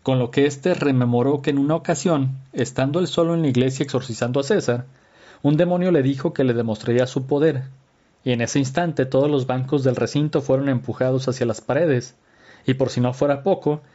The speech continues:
César comenzó a levitar en posición vertical. En otra ocasión, describió que se encontraba en la casa de descanso. Esta vivienda era de dos pisos y a Neftalí lo tenían alojado en la planta alta.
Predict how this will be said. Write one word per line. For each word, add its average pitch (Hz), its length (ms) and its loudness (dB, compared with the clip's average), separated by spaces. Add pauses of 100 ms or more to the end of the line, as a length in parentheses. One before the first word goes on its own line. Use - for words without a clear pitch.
(260)
César 135 380 0
comenzó 135 400 0
a 131 40 2
levitar 143 480 0
en 139 120 -4
posición 120 440 -2
vertical. 120 540 -4 (840)
En 123 120 0
otra 123 220 0
ocasión, 151 480 2 (360)
describió 131 540 2
que 147 100 -4
se 160 120 0
encontraba 131 440 0
en 160 80 0
la 135 120 0
casa 131 260 0
de 143 120 2
descanso. 135 580 -2 (680)
Esta 139 520 0
vivienda 139 440 2
era 139 160 6
de 127 80 2
dos 131 220 0
pisos 131 520 0 (140)
y 135 160 4
a 131 80 4
Neftalí 127 420 2
lo 151 140 0
tenían 131 340 0
alojado 131 500 2
en 131 100 2
la 117 100 -2
planta 113 340 -2
alta. 135 320 -6